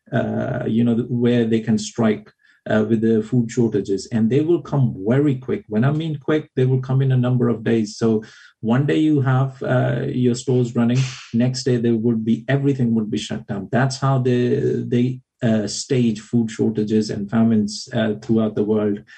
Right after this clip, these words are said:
And this is a scenario which we now very, very seriously, because we have literally supermarkets which are completely, uh, you know,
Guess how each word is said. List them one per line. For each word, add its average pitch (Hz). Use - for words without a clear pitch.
And 101
this 127
is 156
a 151
scenario 127
which 117
we 117
now 117
very, 127
very 127
seriously, 131
because 107
we 127
have 135
literally 139
supermarkets 123
which 120
are 110
completely, 139
uh, 117
you 120
know, 123